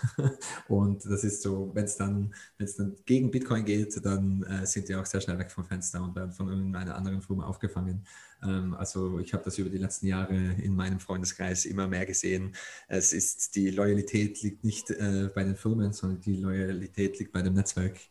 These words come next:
Und ich, ich hab zumindest in meinem, in, in meinem Freundeskreis und in meinem Umfeld,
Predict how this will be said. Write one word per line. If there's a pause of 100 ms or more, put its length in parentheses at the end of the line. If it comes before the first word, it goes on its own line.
(260)
Und
ich,
ich
hab (420)
zumindest
in
meinem, (260)
in,
in
meinem
Freundeskreis
und
in
meinem
Umfeld,